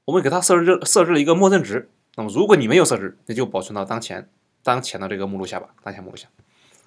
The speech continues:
好，所以呢，在下面我们要得到，我们要得到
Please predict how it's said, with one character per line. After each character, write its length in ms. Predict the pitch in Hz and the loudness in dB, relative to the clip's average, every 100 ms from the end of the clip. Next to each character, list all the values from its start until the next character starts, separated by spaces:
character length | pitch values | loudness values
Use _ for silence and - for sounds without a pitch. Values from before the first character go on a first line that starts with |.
| - | -2
好， 240 | 131 - _ _ _ _ | -2 -2 _ _ _ _
所 120 | - | 4
以 40 | 196 | 6
呢， 160 | 139 - | 6 0
在 80 | 131 | 0
下 120 | 156 | 2
面 260 | 123 110 _ - | 2 -4 _ -8
我 80 | |
们 100 | 113 | -2
要 60 | 135 | -2
得 180 | - 104 | 0 6
到， 280 | 156 - _ _ _ _ _ _ _ _ _ _ _ _ _ _ _ _ _ _ | 6 4 _ _ _ _ _ _ _ _ _ _ _ _ _ _ _ _ _ _
我 80 | 120 | -2
们 60 | 151 | 0
要 40 | |
得 120 | 110 | 2
到 240 | 113 110 | 2 2